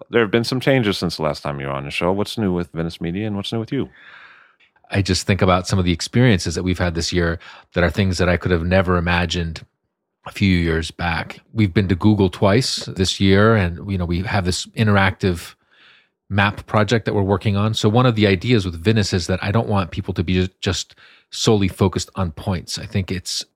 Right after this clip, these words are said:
Speaker 2: a result of, mm, this incredible obsession with points. A lot of it is driven by people getting so much content delivered to them at once that the only possible way that you can possibly deal with this in between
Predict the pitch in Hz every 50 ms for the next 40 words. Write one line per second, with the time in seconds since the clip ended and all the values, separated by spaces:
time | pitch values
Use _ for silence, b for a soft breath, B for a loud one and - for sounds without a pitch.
0 | _ _ _ _ _ - 110 101 101 101 92 92 107 107 113 120 - - - -
1 | 101 95 92 92 90 87 90 - - - - _ _ _ _ _ _ _ _ -
2 | 127 110 104 104 127 127 101 98 90 - - - 110 101 - - 135 131 135 123
3 | 113 110 - 107 92 - - - 120 107 - - 110 101 95 87 - _ - -
4 | 110 110 104 101 90 - - - - 98 95 98 104 101 98 90 95 90 90 87
5 | 85 - - 104 98 95 98 92 90 95 - _ _ _ _ _ _ 107 95 104
6 | 98 92 92 92 90 90 87 b b b b b b b b b b b _ _
7 | _ _ _ _ _ - - 135 - 131 113 113 110 101 92 90 - - 131 123
8 | 123 113 - - - - - 113 110 113 113 - - 90 90 85 - _ _ -
9 | - 98 98 95 101 101 98 101 90 - - 98 90 92 - - 98 101 104 95
10 | 90 - - 95 - 98 - - 113 117 117 120 113 107 - - - - 117 117
11 | - - 107 92 95 92 87 90 98 101 95 92 87 - _ _ _ - 101 76
12 | - - - 90 - - - 123 110 - - 98 87 95 92 82 78 - 95 104
13 | 113 110 95 90 82 - - 80 78 - - - - 107 101 95 87 - - 110
14 | 104 101 98 95 95 92